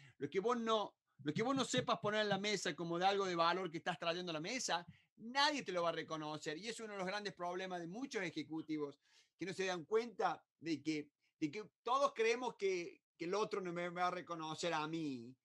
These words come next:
¿viste? Porque mamá y papá me reconocían siempre, pero la vida, la vida real no es así. <laughs> Tenés que decirle, "Mirá,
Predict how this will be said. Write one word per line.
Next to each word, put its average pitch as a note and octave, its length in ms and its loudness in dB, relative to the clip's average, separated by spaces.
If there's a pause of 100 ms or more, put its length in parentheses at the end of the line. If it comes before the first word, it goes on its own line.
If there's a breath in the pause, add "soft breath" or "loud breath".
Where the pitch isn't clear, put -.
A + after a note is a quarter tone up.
(220)
¿viste? D3+ 300 -6
Porque D#3 460 -8 (140)
mamá F3 420 -2
y - 20 -4
papá G3+ 400 2
me G3 80 0
reconocían E3 640 -2
siempre, A#2+ 640 -6
pero C#3+ 360 -4
la D#3 120 -4
vida, F#3+ 640 0
la E3 100 -4
vida A3+ 160 4
real A3 320 6
no A3 60 -4
es G3+ 160 0
así. E3 420 -2 (460 loud breath)
<laughs> D3+ 380 -12
Tenés A#3 180 0
que B3 100 0
decirle, A3 440 2
"Mirá, G#3 340 2